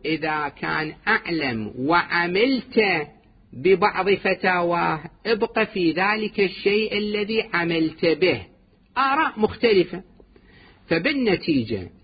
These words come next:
هذا اللي أنا الحين راح أقول، هاي مسألة رأي السيد السيستاني. السيد يقول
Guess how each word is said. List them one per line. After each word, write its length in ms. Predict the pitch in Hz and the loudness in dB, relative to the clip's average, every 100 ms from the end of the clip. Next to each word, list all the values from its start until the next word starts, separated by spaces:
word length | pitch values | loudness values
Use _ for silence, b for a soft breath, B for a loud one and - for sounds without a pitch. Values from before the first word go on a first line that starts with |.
| - | -6
هذا 240 | 156 170 | -4 0
اللي 160 | 170 170 | -2 0
أنا 220 | 170 165 | 0 -2
الحين 200 | 131 170 | -2 0
راح 280 | 160 135 160 | 0 -2 -2
أقول، 300 | 139 151 120 | 0 2 2
هاي 160 | 135 | 0
مسألة 460 | 147 156 175 180 190 | -2 -4 -4 -2 0
رأي 240 | 190 180 | -2 -2
السيد 400 | 175 - 202 214 | -2 0 0 0
السيستاني. 840 | 202 - 190 165 - 185 160 147 151 - b b b b 151 | -4 -4 -6 -6 -2 0 0 -2 -8 -16 b b b b -6
السيد 640 | 151 - 233 220 175 151 | -2 0 0 2 0 -2
يقول 540 | 151 151 202 131 87 | -4 -2 0 0 -2